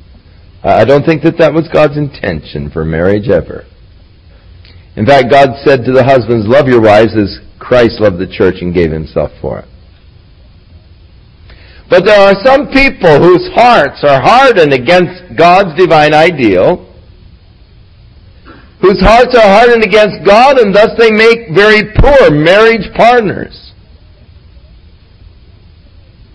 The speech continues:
And God, knowing that people could not achieve, that is, all people could not achieve his divine ideal,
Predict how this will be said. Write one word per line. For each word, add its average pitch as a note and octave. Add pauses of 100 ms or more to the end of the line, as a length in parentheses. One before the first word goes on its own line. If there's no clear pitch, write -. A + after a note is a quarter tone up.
(760)
And F#3+
God, A3+
knowing G#3+
that F#3
people A#3
could G3+
not B3+
achieve, G3
that G#3+
is, G3+ (140)
all C4
people F#3+
could F3
not F#3
achieve F#3+
his D#3
divine F3+
ideal, C#3+